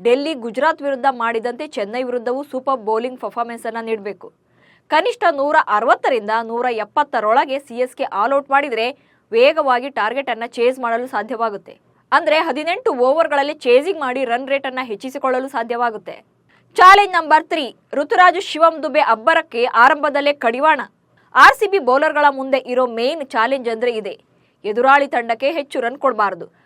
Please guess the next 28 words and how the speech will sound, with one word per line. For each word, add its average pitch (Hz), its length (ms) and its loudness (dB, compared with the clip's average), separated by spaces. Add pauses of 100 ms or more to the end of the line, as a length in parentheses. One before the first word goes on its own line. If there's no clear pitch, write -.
(180)
ಅದರಲ್ಲೂ 339 360 6
ಈ 262 200 -6
ಸಲ 302 260 -2
ಸಿ 262 160 -14
ಎಸ್ 311 200 -6
ಕೆ 330 80 -6
ಪರ 277 220 -2
ಅಬ್ಬರಿಸ್ತಾ 302 460 -2
ಇರೋ 262 160 0
ನಾಯಕ 240 400 -6
ಋತುರಾಜ್ 240 400 -4
ಗಾಯಕ್ವಾಡ್ 247 440 -2
ಹಾಗೂ 202 420 -4 (400)
ಸ್ಫೋಟಕ 349 500 4
ಬ್ಯಾಟರ್ 240 400 0
ಶಿವಮ್ 285 300 -2
ದುಬೆಗೆ 247 280 -2
ಸೆಟಲ್ 262 380 -4
ಆಗಲು 247 260 0
ಅವಕಾಶವನ್ನೇ 262 600 -2
ನೀಡಬಾರದು. 240 640 -6 (380)
ಈ 233 40 -14
ಇಬ್ರು 247 440 -4
ಸೆಟಲ್ 277 400 -2
ಆದ್ರು 277 260 4
ಅಂದ್ರೆ 233 320 0
ಸಿಕ್ಕಾಪಟ್ಟೆ 262 600 -2
ಡೇಂಜರಸ್. 214 520 -6